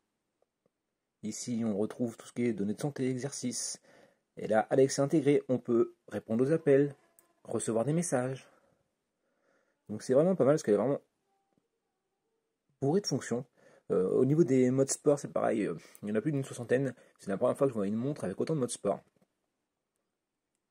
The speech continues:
Ensuite, donc, la batterie, je trouve qu'elle est correcte. Donc la montre, elle est aussi I P soixante-huit.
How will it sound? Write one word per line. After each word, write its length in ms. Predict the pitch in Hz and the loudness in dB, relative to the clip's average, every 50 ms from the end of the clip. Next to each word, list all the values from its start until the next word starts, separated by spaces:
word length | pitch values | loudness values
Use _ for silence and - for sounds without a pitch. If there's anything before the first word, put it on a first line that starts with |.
| _ _ _ _ _ _ _ _ _ _ _ _ _ _ _ _ _ _ _ _ _ _ _ _ _ _ _ _ _ _ _ _ _ _ _ _ _ - | _ _ _ _ _ _ _ _ _ _ _ _ _ _ _ _ _ _ _ _ _ _ _ _ _ _ _ _ _ _ _ _ _ _ _ _ _ 2
Ensuite, 480 | 147 175 - - 143 - - - - _ _ - - - - - _ _ - _ _ - - _ - _ _ _ _ _ _ _ - - - _ - - - - - 226 226 | 2 2 2 0 -2 -2 -4 -10 -14 _ _ -16 -16 -16 -18 -20 _ _ -20 _ _ -18 -18 _ -20 _ _ _ _ _ _ _ -20 -20 -20 _ -16 -16 -16 -16 -12 -2 0
donc, 300 | 220 190 - - - - - - - | 0 0 0 -2 -6 -8 -8 2 6
la 80 | 175 156 | 10 10
batterie, 220 | 156 160 - 208 | 10 10 10 6
je 60 | 196 - | 0 2
trouve 140 | - - | 2 2
qu'elle 200 | - - 160 139 | 4 6 6 6
est 200 | 131 131 123 117 | 8 8 6 6
correcte. 480 | - 113 107 87 - - - - - - - - - - - - - | 4 4 2 2 2 0 -4 -10 -16 -18 -20 -20 -20 -20 -20 -16 -14
Donc 140 | 110 107 - | -8 -4 -2
la 80 | 139 | 0
montre, 200 | 156 175 170 - | 0 0 0 0
elle 80 | 113 110 | 0 0
est 20 | |
aussi 320 | 117 131 - - 120 120 - _ _ _ _ _ _ | 0 -2 -4 -6 -8 -8 -10 _ _ _ _ _ _
I 140 | - 175 165 | -2 -2 0
P 160 | - 170 170 | 2 2 2
soixante-huit. 540 | 165 - - - 120 - - 160 165 - - | 0 0 -6 -10 -8 -8 -8 -10 -12 -12 -18